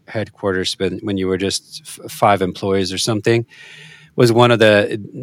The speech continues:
de-, uh, demos of the decade for me. I truly saw what you were trying to build,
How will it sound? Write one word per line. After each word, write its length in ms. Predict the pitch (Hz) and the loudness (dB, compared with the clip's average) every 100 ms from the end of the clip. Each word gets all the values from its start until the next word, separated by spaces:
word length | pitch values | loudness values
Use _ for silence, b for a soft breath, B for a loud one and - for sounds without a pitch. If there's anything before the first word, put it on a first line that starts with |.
| 120 | -6
de-, 280 | 110 - 120 | -6 -4 -6
uh, 40 | 120 - 120 | -8 -8 2
demos 440 | 120 117 117 - | 2 4 2 0
of 120 | 113 | -2
the 100 | 101 | -2
decade 380 | 101 92 - 90 | -2 -2 -2 -4
for 180 | - 95 | -4 -4
me. 260 | 95 92 | -2 -2
I 100 | 90 | -4
truly 560 | 90 - - 117 117 110 | -6 -6 2 4 4 2
saw 640 | - - - 92 95 107 120 _ | 0 -2 0 2 2 2 -2 _
what 280 | 107 - | -8 -6
you 80 | 104 | -4
were 100 | 92 | -4
trying 300 | 90 - 92 | -4 -2 -2
to 100 | 92 | -4
build, 500 | 85 90 85 87 101 | -4 -2 -2 -4 -8